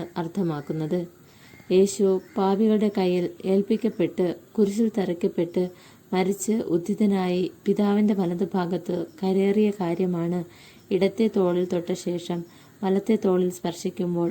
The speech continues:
അനുസ്മരിക്കുന്നത്. ഇടത് തോൾ പീഡാനുഭവത്തെയും വലത് തോൾ പിതാവിൻ്റെ വലതുഭാഗത്തെയും സൂചിപ്പിക്കുന്നു.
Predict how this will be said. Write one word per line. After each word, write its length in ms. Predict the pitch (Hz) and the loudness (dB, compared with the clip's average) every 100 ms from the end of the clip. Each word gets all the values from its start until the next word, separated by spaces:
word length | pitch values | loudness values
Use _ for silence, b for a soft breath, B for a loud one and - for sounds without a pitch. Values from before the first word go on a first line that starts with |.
| - | -4
അനുസ്മരിക്കുന്നത്. 840 | 160 160 170 160 151 170 160 156 165 165 - - B B B B B 226 | -6 -6 -4 -6 -4 -2 -2 -2 -4 -6 -20 -20 B B B B B -2
ഇടത് 300 | 220 226 233 | 2 2 4
തോൾ 200 | 208 185 | 4 4
പീഡാനുഭവത്തെയും 1120 | 190 214 190 208 202 196 202 190 - 170 175 170 - B B - | 2 2 4 4 4 2 0 0 2 2 2 -2 -8 B B -4
വലത് 360 | 202 202 208 208 | 2 4 4 4
തോൾ 180 | 208 190 | 2 2
പിതാവിൻ്റെ 600 | 185 185 190 190 196 196 | 2 2 2 2 4 4
വലതുഭാഗത്തെയും 880 | 185 170 175 - 196 175 170 175 180 175 | 2 2 0 -2 -2 0 0 0 0 -2
സൂചിപ്പിക്കുന്നു. 800 | 170 160 165 - 160 170 160 | -4 -4 -6 -6 -4 -2 -2